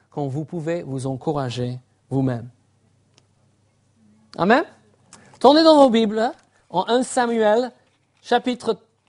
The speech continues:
trente, c'est le dernier, avant-dernier chapitre de, de premier épître, euh, premier épître, premier livre de Samuel.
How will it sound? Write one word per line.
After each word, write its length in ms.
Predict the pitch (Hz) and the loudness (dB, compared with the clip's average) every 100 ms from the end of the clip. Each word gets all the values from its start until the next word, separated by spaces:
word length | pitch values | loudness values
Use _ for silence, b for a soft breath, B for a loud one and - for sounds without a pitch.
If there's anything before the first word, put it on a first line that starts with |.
| _ | _
trente, 400 | - 196 190 - | 0 2 2 -4
c'est 180 | - 170 | -8 -6
le 100 | 160 | -6
dernier, 480 | 143 214 214 185 | -2 -2 0 -4
avant-dernier 720 | 170 165 185 190 180 185 180 170 | -6 -6 -6 -6 -4 -6 -6 -8
chapitre 640 | 185 170 190 175 - 143 - | -10 -10 -12 -14 -18 -20 -12
de, 200 | 147 139 | -8 -8
de 340 | 135 147 139 135 | -6 -6 -6 -8
premier 420 | - 202 190 165 | -4 -2 -2 -6
épître, 360 | 151 185 165 _ - | -8 -12 -14 _ -12
euh, 120 | 139 | -12
premier 320 | - 123 117 117 | -10 -16 -16 -16
épître, 260 | 127 123 | -16 -18
premier 360 | _ 185 185 165 | _ -6 -2 0
livre 420 | 180 220 156 135 | 0 -2 -4 -6
de 80 | 131 | -6
Samuel. 540 | - 147 143 143 208 | -4 -2 -2 -2 -4